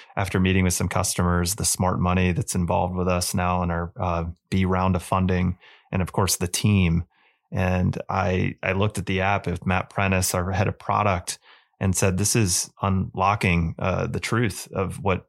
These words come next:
is, is the problem." I mean, no one is using social media ma-, ma-, management platforms really day to day to manage their post and look at the analytics. At least I don't know too many people that have done that.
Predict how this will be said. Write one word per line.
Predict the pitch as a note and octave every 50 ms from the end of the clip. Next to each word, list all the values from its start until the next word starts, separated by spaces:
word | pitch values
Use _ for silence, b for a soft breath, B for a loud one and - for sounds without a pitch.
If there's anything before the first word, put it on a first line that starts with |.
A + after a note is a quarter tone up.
| - -
is, | D#2+ F#2 F#2 F2+ - - -
is | - - G#2 F#2
the | - -
problem." | - - G#2 - - - - F2+ F2
I | F2 F2+
mean, | F2 F2+ F2+ F2+ E2+ E2+ - -
no | - E2 F#2 G#2
one | A2+ A#2+ A#2 A2+ G#2+ G2+ -
is | - G2+ F#2+ F2+ F2+
using | F#2+ G2 G#2 A2+ G#2+ G2 G2 F#2+ F#2+ F2+ F2+ F2 - B B B B B
social | B - - A2+ G#2+ - A2+
media | G2+ G#2 G2+ F#2+ F#2
ma-, | F#2 F#2 F#2+ G2 G2+ - - _ _ -
ma-, | - G2 G2+ G2+ F#2+ F#2+ F#2+
management | F#2 G2 G2+ A2 A2 G2+ G2 -
platforms | - G#2+ G2+ F#2+ - - F#2+ F#2 F#2+ E2+ - - B B B B B B B -
really | G#2+ A2+ A2+ A2+ G#2 F#2+
day | E2+ - - - G#2+ G#2 G#2 G#2
to | G2+ F#2
day | E2+ F2 - F#2+ G2+ G#2 G2 F#2 F2 E2+ E2 F2 -
to | - - F2+ F2 E2+ E2+ E2 - B B B B
manage | - F#2 F#2 F#2 F#2 F2+ E2+ F2+
their | - -
post | E2 - - - F#2 F2+ F2+ F#2 F2+ F2+ - - -
and | E2+ D#2+
look | F2+ F2+ -
at | -
the | E2+
analytics. | E2+ E2+ F2 E2 E2 F2 F2 F2+ F2+ F2 - - - -
At | - _ _ - _ _ -
least | A2+ G#2 - -
I | G#2+ A#2+
don't | C3 A2+ G2+
know | F#2+ F2+ F2+
too | - - F#2+
many | F2+ F2 E2+
people | - - F2 - - E2+
that | E2+ E2 -
have | F2 -
done | - E2+ F2+ F2
that. | F2+ F2+ F2+ - - -